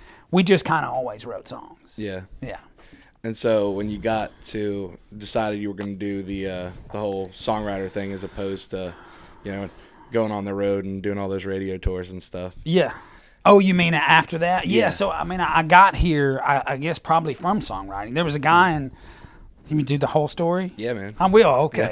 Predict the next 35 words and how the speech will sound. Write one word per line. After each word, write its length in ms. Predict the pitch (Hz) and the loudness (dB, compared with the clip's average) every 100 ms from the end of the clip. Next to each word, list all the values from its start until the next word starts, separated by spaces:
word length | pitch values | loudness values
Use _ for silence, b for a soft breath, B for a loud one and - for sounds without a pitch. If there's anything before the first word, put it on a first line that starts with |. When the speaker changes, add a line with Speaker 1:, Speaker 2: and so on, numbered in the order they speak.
| 190 | 2
Speaker 2:
<laughs> 0 | |
Speaker 1:
sorry. 240 | 170 175 | 2 0
There 120 | - - B B B - | -2 -6 B B B 0
was 120 | 185 | 0
a 40 | |
guy 140 | 190 226 | 2 0
named 180 | 196 | -2
Ted 320 | - 190 202 160 | 0 2 2 2
Jones 600 | 175 160 151 143 131 - | 0 0 -2 -6 -10 -10
in, 300 | 147 135 120 | -8 -8 -8
uh, 180 | 104 113 - - - | -10 -14 -18 -16 -8
in 160 | 139 | -4
Jackson, 360 | 131 151 160 135 | 2 2 2 -6
Tennessee. 640 | - 131 120 101 98 - _ B B B B B B | -8 -8 -8 -8 -8 -10 _ B B B B B B
And 80 | 135 | -8
there 40 | 156 | -6
was 80 | 131 | -2
another 280 | 160 175 165 | 0 0 2
buddy 260 | 165 160 | 2 2
of 80 | 151 | 0
ours 300 | 143 139 135 | -2 -2 -6
named 160 | 135 120 | -8 -6
Chuck 240 | - - | -4 -4
McGill 480 | 151 139 143 143 135 | -6 -8 -4 -4 -4
that 140 | 120 | -8
owned 200 | 123 143 131 | -10 -8 -10
the 120 | 123 - | -12 -16
local 340 | 117 143 131 120 | -8 -6 -6 -8
music 360 | 131 139 - | -12 -12 -14
store 260 | - 147 127 | -12 -10 -8
there, 220 | 131 113 | -8 -8
who 120 | 110 | -6
was 140 | 196 - | -8 -8
kind 240 | 214 214 | -6 -4
of, 160 | 175 | -6